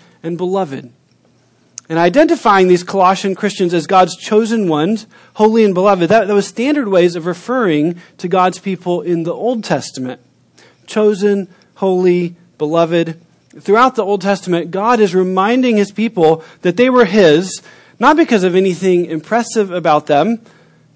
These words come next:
but because he chose them. And that same reality is true in the New Testament as well. Uh, we could look at any number of Old Testament passages, but we'll just choose Deuteronomy seven as a representative text. If you would turn there, it's the fifth book in your Bible.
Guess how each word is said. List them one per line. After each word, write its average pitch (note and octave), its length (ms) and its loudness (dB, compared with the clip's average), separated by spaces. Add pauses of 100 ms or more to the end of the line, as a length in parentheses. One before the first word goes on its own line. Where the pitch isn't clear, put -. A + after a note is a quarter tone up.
(140)
but A3 120 0
because G#3 360 0
he G3 100 -4
chose G#3 340 -2
them. C3 240 -10 (760)
And G3 120 -2
that F#3+ 120 2
same A3 240 2
reality G#3 520 2
is F3 120 -2
true G3+ 320 -2
in F3+ 80 2
the F3 80 0
New F#3+ 180 -2
Testament D#3 680 -6 (320)
as D3 160 -10
well. C#3+ 400 -4 (500)
Uh, D#3 60 -4
we A3 100 4
could C4 140 2
look A3 180 2
at F#3+ 120 0
any G#3+ 200 0
number G3 300 2
of E3 80 2
Old F3+ 180 -2
Testament E3+ 460 -4
passages, F3+ 560 -2
but D#3+ 160 0
we'll F#3 120 -4
just G#3+ 160 -6
choose F#3 340 -8 (200)
Deuteronomy F#3+ 760 0
seven D#3 520 -2
as D#3 160 -6
a D#3 40 0
representative D3+ 600 -4
text. - 480 -8 (240)
If - 80 -20
you B3 100 -4
would B3+ 100 -6
turn E3+ 220 -2
there, F3 180 0
it's G#3+ 100 -8
the F3 100 -8
fifth A3 360 -6
book G3 180 -8
in F#3 60 -6
your F#3+ 100 -4
Bible. F3 420 0